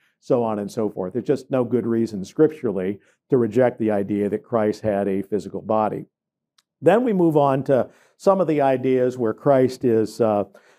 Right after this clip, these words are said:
uh, separated into two persons. And that's Nestorianism, as it's classically called. There's at least some debates now in historical theology on whether or not,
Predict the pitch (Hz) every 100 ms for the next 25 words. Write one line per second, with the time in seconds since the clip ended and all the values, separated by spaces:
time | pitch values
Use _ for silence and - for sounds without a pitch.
0 | _ - 113 98 _ - - - 196 208
1 | 175 156 143 135 131 131 123 123 127 -
2 | - 131 131 95 87 131 175 220 - 139
3 | - - 170 160 143 117 107 107 110 113
4 | 104 - - 135 135 127 117 92 - 104
5 | 98 98 _ _ _ _ 143 135 139 180
6 | 170 170 143 113 - _ _ _ _ 117
7 | 156 - 156 160 156 147 127 123 120 123
8 | 123 143 135 131 117 131 123 123 123 117
9 | 117 107 107 117 127 123 113 113 117 113